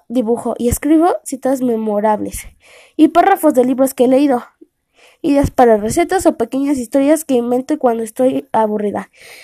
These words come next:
Quiero ser capaz de demostrarle a Sport adulto que me he esforzado muchísimo por evitar escribir cotilleos y comentarios maliciosos como si fuera un deporte. Langston, mm,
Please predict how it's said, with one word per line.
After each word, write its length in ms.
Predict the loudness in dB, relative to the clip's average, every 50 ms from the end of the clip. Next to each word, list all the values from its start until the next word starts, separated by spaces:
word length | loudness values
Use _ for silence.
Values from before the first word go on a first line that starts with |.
| -20 _ 2
Quiero 220 | 4 4 4 4
ser 180 | 4 0 -2 2
capaz 300 | 0 0 2 2 2 2
de 100 | 2 2
demostrarle 560 | 2 0 0 -2 -4 -4 -2 0 2 2 2
a 60 | 2
Sport 380 | 2 0 0 2 2 2 2 _ -2
adulto 640 | 2 2 4 4 4 2 2 0 0 0 0 -2 _ _ _ _ _ _ _ 0
que 360 | 2 4 4 4 4 2 -2 _ 2
me 200 | 4 6 6 6
he 40 | 4
esforzado 500 | 2 0 -2 -4 -2 0 2 4 4 6
muchísimo 600 | 4 4 2 0 -2 0 2 2 2 2 -2 -2
por 180 | -2 0 2 2
evitar 340 | 0 -2 -4 -4 -2 -2
escribir 540 | -2 -2 -4 -4 -4 -2 -2 -2 -4 -4 -10 -12 -12 -20 -20 -20 _ _ _ _ _
cotilleos 920 | -2 -2 -2 -2 -2 _ -2 -2 -2 0 0 0 0 2 0 0 -2 -8 _ _ -20 -20 -20 -20 -10 -10
y 80 | -8
comentarios 560 | 0 0 2 2 2 0 0 0 0 0 0 2
maliciosos 580 | 0 0 0 -2 -4 -4 -4 -4 -6 -6 _ _ _ _ _ -6
como 240 | -6 -4 -4 -4 -6
si 140 | -8 -8 -10
fuera 280 | -4 -2 -2 0 0 -2
un 120 | -2 -2
deporte. 540 | 0 -2 -2 -2 -2 -6 -4 -4 -10 -10 -10 _ _ _ _ _ _ _ _ _ _ _ _ _ _ _ _ _ -20 -20 -20 -20 -20 -18 -6 -2
Langston, 640 | 0 2 2 0 -2 -2 0 0 0 0 -2 _ _
mm, 220 | 0 4 4 4